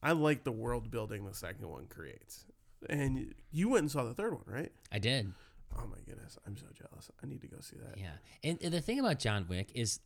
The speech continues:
Speaker 2: I kind of view myself as somebody who is is somewhat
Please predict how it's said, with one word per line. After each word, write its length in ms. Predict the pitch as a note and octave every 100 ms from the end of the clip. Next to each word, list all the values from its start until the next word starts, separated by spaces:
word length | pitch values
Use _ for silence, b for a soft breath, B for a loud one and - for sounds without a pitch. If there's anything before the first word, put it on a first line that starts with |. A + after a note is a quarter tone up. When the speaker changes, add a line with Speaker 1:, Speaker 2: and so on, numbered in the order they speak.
| -
Speaker 2:
I 180 | C#3+
kind 220 | F#3 F#3+ F3+
of 80 | A#2
view 180 | A2+
myself 600 | A2+ A2 G#2 F#2+ F#2+ A2 -
as 160 | G2+ F#2+
somebody 540 | - G2+ G2+ G2+ G2+
who 140 | F#2+ G2+
is 460 | G2 F#2+ F2+ F2 b b b b b b b -
is 100 | D#3
somewhat 600 | - G3+ G3+ G3 F3 E3